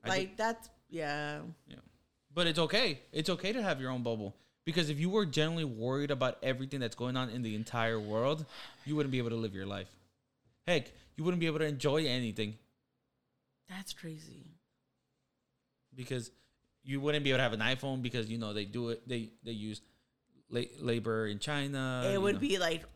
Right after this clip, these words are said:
Speaker 2: all kinds of bad news all day, every day.
Speaker 1: Yep.
Speaker 2: Jesus Christ, yeah. No.
Speaker 1: Yeah, the world is
Speaker 2: Thank
Speaker 1: really
Speaker 2: you.
Speaker 1: messed up in that aspect.
Speaker 2: Yeah, it is.
Speaker 1: <sighs> But it's okay. We, we live in our bubble. We just have it expanded a little more than white people. And I think that's
Speaker 2: Yes.
Speaker 1: okay.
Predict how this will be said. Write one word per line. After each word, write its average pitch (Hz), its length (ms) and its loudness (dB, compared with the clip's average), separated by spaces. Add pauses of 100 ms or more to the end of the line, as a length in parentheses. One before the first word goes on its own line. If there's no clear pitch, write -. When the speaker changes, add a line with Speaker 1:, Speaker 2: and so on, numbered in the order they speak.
(120)
Speaker 2:
all 185 300 6
kinds 170 460 -4
of 165 160 -8
bad 151 340 2
news 147 420 -6 (120)
all 147 240 -2
day, 147 280 -4
every 139 260 -6
day. 135 260 -8
Speaker 1:
Yep. 139 160 2
Speaker 2:
Jesus 143 360 -10
Christ, 151 360 -10
yeah. 135 80 -12 (160)
No. 330 400 -12 (160)
Speaker 1:
Yeah, 107 200 -6
the 113 80 -2
world 180 300 0
is 151 80 -2
Speaker 2:
Thank 131 100 -6
Speaker 1:
really 139 180 0
Speaker 2:
you. 123 60 -2
Speaker 1:
messed 110 280 -2
up 104 180 -2
in 98 80 -4
that 90 160 -2
aspect. 78 400 -6
Speaker 2:
Yeah, 160 140 -8
it 160 60 -12
is. 165 220 -14 (1600)
Speaker 1:
<sighs> 143 80 -14 (320)
But 131 120 -2
it's 127 160 -2
okay. 135 240 0
We, 127 260 -2
we 165 120 0
live 165 260 4
in 185 80 -2
our 185 120 2
bubble. 151 560 0
We 143 100 -6
just 135 180 -4
have 127 160 -2
it 123 60 -4
expanded 123 420 -4
a - 20 -6
little 165 280 -2
more 139 180 -4
than 123 140 -6
white 113 160 -6
people. - 260 -12
And 67 100 -8
I 247 60 -6
think 226 160 -2
that's 160 140 -2
Speaker 2:
Yes. 123 80 -2
Speaker 1:
okay. 92 240 -4